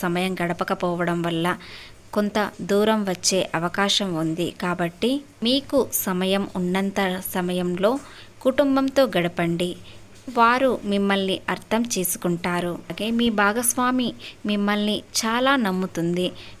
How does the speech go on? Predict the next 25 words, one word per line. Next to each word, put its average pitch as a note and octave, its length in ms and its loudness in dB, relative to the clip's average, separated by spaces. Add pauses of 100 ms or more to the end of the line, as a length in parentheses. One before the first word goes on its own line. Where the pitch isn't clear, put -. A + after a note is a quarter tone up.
మీపైన B3+ 480 2 (240)
ప్రేమ G3+ 340 2 (160)
ఎక్కువగా G#3 420 0 (140)
ఉంటుంది. F3 460 0 (460)
ఆర్థిక A#3 300 -2 (120)
విషయానికి F#3 460 0
వస్తే F3 340 -2 (120)
వీరికి G#3+ 440 0 (200)
ఈరోజు G3+ 380 2 (160)
అన్నీ A3 260 2 (180)
అనుకూలంగా G3+ 640 0 (120)
ఉన్నాయి. F3 440 -2 (480)
సమయం A#3 360 2 (100)
సానుకూలంగా G#3 760 2 (100)
ఉంటుంది. F3 480 0 (460)
ఏ A#3+ 40 4 (120)
పని A3 260 2
చేసినా, G3+ 380 2 (180)
ఏ - 20 4 (140)
వ్యాపారం G3+ 420 2 (120)
చేసినా, F3+ 440 0 (220)
కాబట్టి F#3+ 460 -2 (580)
విజయం C#4+ 360 6 (120)
మీదే G3 300 4 (180)
అవుతుంది. E3+ 480 0